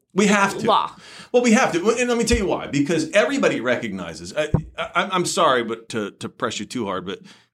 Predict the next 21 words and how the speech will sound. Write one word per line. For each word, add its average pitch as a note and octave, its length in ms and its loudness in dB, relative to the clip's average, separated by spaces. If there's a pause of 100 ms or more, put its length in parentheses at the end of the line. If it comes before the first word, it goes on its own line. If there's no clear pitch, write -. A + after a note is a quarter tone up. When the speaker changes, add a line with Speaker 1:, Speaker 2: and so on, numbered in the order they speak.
(140)
Speaker 1:
pretty F4 280 2
much C4+ 240 0
everybody C3 480 0
recognizes, E2+ 320 -8
every B3+ 260 2
state, B3+ 380 0
even B3 220 0
the G#3 40 0
states G#3+ 400 0 (100)
that E3 100 0
have D#3 340 0
fairly G#3 840 0
open F3+ 300 2
abortion F3+ 380 0
laws, G#2+ 160 0
recognize A2 680 -2 (520)
that D2 200 -14
this F#3 220 -4
is D4 100 -6
a D#4+ 80 0
life. D#4 640 2